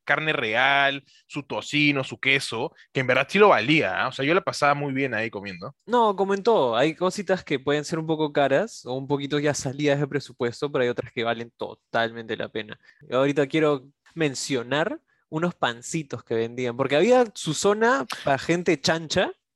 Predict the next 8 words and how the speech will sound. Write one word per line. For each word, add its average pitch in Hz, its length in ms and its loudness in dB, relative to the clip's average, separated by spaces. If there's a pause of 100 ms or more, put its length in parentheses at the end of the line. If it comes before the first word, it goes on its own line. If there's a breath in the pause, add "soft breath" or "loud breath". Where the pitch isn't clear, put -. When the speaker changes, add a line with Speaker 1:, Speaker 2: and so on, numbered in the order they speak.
(100)
Speaker 2:
y 135 160 0
había 143 240 4
su 156 120 -10
zona 151 400 -2
para 120 200 -4
gente 131 340 -2
fitness, 117 680 -4
pues. - 360 -18